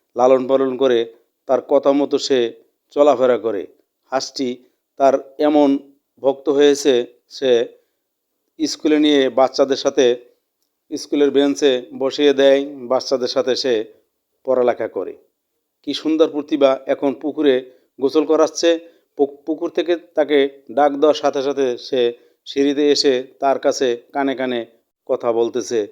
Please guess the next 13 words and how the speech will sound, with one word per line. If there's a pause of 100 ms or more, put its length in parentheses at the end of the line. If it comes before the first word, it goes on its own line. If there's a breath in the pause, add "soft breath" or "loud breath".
(320)
এবং (140)
সে
যে
কথাগুলো
বলে, (280 soft breath)
সে
কথাগুলা
সে
শোনে (320)
মনোযোগ
সহকারে। (560)
দেখেন, (760)
অসাধারণ